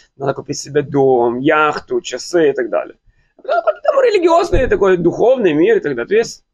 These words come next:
так Тора так не работает. Тора нам дана, это называется Тойрес Хаим, это Тора жизни. То есть Тора, законы Торы, вс-,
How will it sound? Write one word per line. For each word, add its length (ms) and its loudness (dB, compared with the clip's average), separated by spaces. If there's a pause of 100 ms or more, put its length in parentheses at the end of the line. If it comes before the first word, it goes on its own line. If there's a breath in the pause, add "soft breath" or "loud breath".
(280)
так 180 -20
Тора 260 -2
так 160 -4
не 80 -2
работает. 360 -4 (640)
Тора 480 2 (760)
нам 260 0
дана, 420 2
это 320 -2
называется 460 -6
Тойрес 460 -2
Хаим, 340 -6
это 120 -20
Тора 260 -8
жизни. 340 -6 (680)
То 80 -18
есть 200 -20
Тора, 360 0
законы 380 -2
Торы, 220 -2
вс-, 220 -16